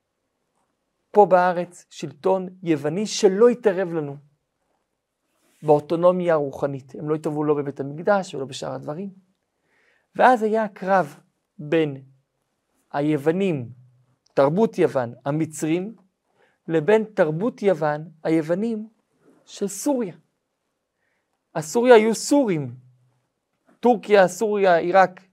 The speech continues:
של היום, שם הייתה הממלכה, והם, הייתה להם שאיפה גדולה להרחיב את הממלכה שלהם. למה זה נקרא יוון? כי זו הייתה תרבות יוון. המוצא לא יווני, אלא התרבות יוונית.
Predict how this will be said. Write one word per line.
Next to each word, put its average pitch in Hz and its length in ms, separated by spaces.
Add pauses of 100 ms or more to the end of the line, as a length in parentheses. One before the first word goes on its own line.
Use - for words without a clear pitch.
(200)
של 165 240
היום, 208 400 (300)
שם 220 280
הייתה 202 200
הממלכה, 175 560 (880)
והם, 214 480 (260)
הייתה 156 220
להם 190 140
שאיפה 175 380
גדולה 156 420 (240)
להרחיב 175 460
את 175 140
הממלכה 143 440
שלהם. 135 280 (760)
למה 226 220
זה 220 100
נקרא 220 240
יוון? 226 440 (160)
כי - 80
זו 226 40
הייתה 233 200
תרבות 262 580
יוון. 139 400 (220)
המוצא 190 440
לא 240 180
יווני, 214 480 (300)
אלא 175 160
התרבות 175 580
יוונית. 135 520